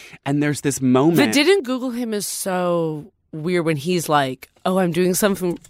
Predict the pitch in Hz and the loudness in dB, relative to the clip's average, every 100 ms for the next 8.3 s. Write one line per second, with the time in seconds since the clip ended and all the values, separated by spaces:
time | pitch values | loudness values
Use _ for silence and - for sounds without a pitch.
0 | - - 180 190 180 - 160 147 135 135 | -8 -2 0 0 -2 -2 0 0 0 0
1 | 127 160 180 190 151 - - 147 139 - | 0 0 0 0 -2 -2 -2 0 0 0
2 | 139 135 - - 160 170 214 220 - - | 0 -2 -6 0 0 2 -2 -6 -20 -20
3 | - _ _ _ - 180 220 202 220 170 | -20 _ _ _ -4 0 2 4 4 2
4 | 147 139 165 247 - - 208 302 196 302 | 0 -4 -2 -2 -4 -8 -2 0 4 4
5 | 190 262 190 160 160 135 101 - 151 156 | 4 2 0 2 2 2 0 -8 -4 -2
6 | 117 - 165 156 151 - _ 135 135 143 | -2 -4 -4 -2 -4 -6 _ -10 -4 0
7 | 135 131 - 160 175 151 143 139 120 120 | 0 -2 0 0 0 0 0 0 2 0
8 | - 131 | 0 -2